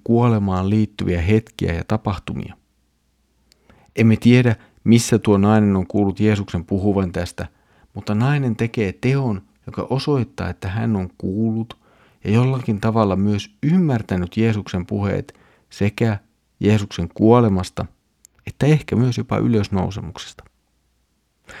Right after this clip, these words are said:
Voisimme siis nähdä, että naisen teko on todellinen uskonteko. Hän tekee Jeesukselle palveluksen kärsimystä ja kuolemaa ajatellen, mutta ehkä myös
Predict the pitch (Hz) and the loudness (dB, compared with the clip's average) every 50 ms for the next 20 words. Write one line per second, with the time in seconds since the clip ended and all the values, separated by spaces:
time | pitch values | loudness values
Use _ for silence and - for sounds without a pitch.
0 | - - - _ - 117 127 127 135 131 127 120 123 113 - 117 131 143 151 143 | -20 -20 -8 _ 2 2 2 4 4 2 2 2 2 0 0 2 2 2 2 2
1 | 135 113 107 - - 104 107 123 135 131 123 117 107 - 135 135 - - 113 104 | 0 -2 -2 -4 -2 -2 0 0 0 0 0 -2 -2 -2 -4 -4 -2 -2 -2 -2
2 | 98 98 - - 139 160 170 151 123 110 104 98 101 104 - 156 151 - - - | -2 -4 -2 -2 0 0 2 2 2 2 0 0 -2 -2 -4 -6 -6 -6 -6 -6
3 | 92 87 85 - - 92 - - - - _ _ _ _ _ _ _ _ _ _ | -4 -4 -4 -4 -6 -8 -8 -10 -14 -14 _ _ _ _ _ _ _ _ _ _
4 | - - - - - - 107 113 113 135 131 - 131 110 104 101 113 123 135 139 | -20 -20 -20 -8 -2 2 2 4 4 2 2 2 2 2 4 4 2 2 2 2
5 | 139 127 - - 104 101 - _ _ _ - 110 120 127 127 120 110 107 101 - | -2 -4 -6 -4 -4 -4 -6 _ _ _ 0 0 2 2 2 0 -2 -2 -4 -4
6 | - - 95 95 95 - - _ _ _ _ _ - 104 104 113 117 113 - 110 | -4 -4 -4 -4 -4 -8 -14 _ _ _ _ _ 2 4 4 4 4 2 0 0
7 | 95 95 90 87 - - 90 87 90 87 - - 127 139 143 139 120 107 98 95 | 0 0 0 -2 -4 -4 -4 -4 -4 -4 -6 -2 0 2 2 4 4 4 2 2
8 | 90 87 87 85 92 95 90 85 90 - 82 - - - - 107 - - _ _ | 0 -2 -2 -2 -2 -2 -2 -2 -4 -6 -8 -8 -8 -8 -10 -12 -14 -18 _ _
9 | _ _ _ _ _ _ _ _ _ _ _ _ _ - 123 120 - - 110 135 | _ _ _ _ _ _ _ _ _ _ _ _ _ -8 -8 -6 -4 -4 -2 0
10 | 139 131 - - 101 101 107 110 98 - - - - | 0 -2 -2 -2 0 0 0 0 0 -2 -6 -12 -20